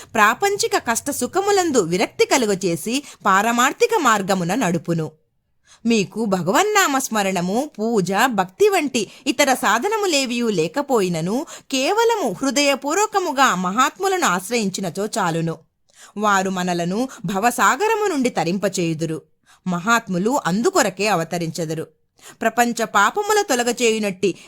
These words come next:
గంగా, గోదావరి, కృష్ణ, కావేరి మున్నగు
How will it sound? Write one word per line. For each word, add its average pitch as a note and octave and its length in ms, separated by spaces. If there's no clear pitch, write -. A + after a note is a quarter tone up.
గంగా, F#3+ 440
గోదావరి, A3+ 880
కృష్ణ, G#3 580
కావేరి D#4 500
మున్నగు C4 460